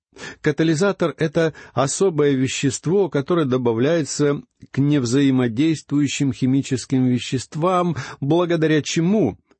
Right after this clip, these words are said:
эти противоположные друг другу компоненты вступают в химическую реакцию,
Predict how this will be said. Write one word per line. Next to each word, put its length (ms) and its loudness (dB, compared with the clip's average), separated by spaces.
эти 560 0
противоположные 960 2
друг 220 -2
другу 300 -2
компоненты 760 0
вступают 720 -2
в 80 -20
химическую 800 0
реакцию, 760 0